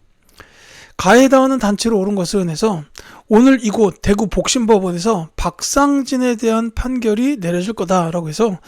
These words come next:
천구백십오 년 비밀 결사인 가를 조직하고 독립전쟁자금 모금과 친일보호 처단을 주도하다 천구백십팔 년 체포된 바 있다라고 돼 있습니다.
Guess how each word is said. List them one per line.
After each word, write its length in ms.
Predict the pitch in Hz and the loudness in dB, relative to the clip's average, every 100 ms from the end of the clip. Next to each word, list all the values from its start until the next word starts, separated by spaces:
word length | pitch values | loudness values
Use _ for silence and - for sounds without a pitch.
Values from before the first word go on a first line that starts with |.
| - - - | -20 -20 -8
천구백십오 640 | - 277 277 233 240 208 | 0 2 2 0 0 0
년 220 | 214 196 | 0 -2
비밀 380 | - 190 214 233 | -2 0 0 2
결사인 540 | 196 165 196 196 254 | 0 0 0 0 -2
가를 380 | 254 - 175 214 | -4 -2 0 0
조직하고 680 | 202 190 - 185 180 262 277 - - - | -2 -4 -4 -4 0 0 0 -4 -20 -10
독립전쟁자금 920 | 196 208 214 185 170 190 190 185 175 | -2 0 0 -2 -2 0 0 -2 -2
모금과 480 | 170 165 175 202 214 | -4 -4 -2 0 0
친일보호 500 | - 262 247 214 190 | -2 -2 -2 -2 -4
처단을 360 | - 240 247 180 | -2 0 0 -2
주도하다 500 | 175 165 160 240 254 - - - | -6 -6 -2 -2 -4 -12 -20 -10
천구백십팔 560 | 226 233 226 - 196 | -6 -4 -4 -4 -6
년 120 | 175 | -6
체포된 400 | - 226 233 220 | -6 -4 -4 -4
바 80 | 202 | -6
있다라고 400 | 170 - 185 175 | -8 -2 -2 -2
돼 140 | 160 175 | -4 -6
있습니다. 340 | - 160 | -6 -10